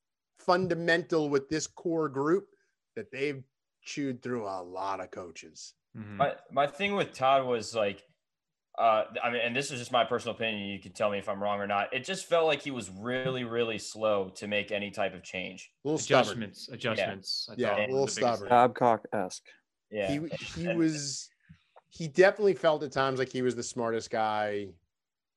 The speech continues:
Speaker 1: in the room all
Speaker 3: Right.
Speaker 1: the
Speaker 4: Mm-hmm.
Speaker 1: time. So
Speaker 3: Yeah.
Speaker 1: when you feel that way, you tend to think, "I'll coach my way out of this."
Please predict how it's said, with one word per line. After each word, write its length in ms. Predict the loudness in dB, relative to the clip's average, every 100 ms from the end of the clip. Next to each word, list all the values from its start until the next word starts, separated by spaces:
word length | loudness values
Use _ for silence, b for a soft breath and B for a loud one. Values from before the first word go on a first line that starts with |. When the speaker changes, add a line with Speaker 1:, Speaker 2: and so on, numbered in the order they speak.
| _ -10
Speaker 1:
in 180 | -10 -8
the 80 | -8
room 540 | -8 -10 -12 -18 -20 _ _
all 100 | -4
Speaker 3:
Right. 180 | -2 -2
Speaker 1:
the 60 | -6
Speaker 4:
Mm-hmm. 80 | -8
Speaker 1:
time. 420 | -10 -10 -12 -18 _ _ _ _ _ _
So 220 | -6 -2
Speaker 3:
Yeah. 60 | -2
Speaker 1:
when 120 | -2
you 80 | -4
feel 360 | -2 2 2
that 280 | 4 2 0
way, 420 | -2 -2 0 -2 -2 -4 -4 -6 -12 _ _ -14
you 60 |
tend 240 | -2 0 0
to 40 |
think, 260 | -2 -2 0
"I'll 160 | 0 0
coach 380 | 0 0 0
my 140 | -2 0
way 180 | 2 2
out 240 | 2 2
of 100 | -2
this." 400 | -10 -12 -12 -12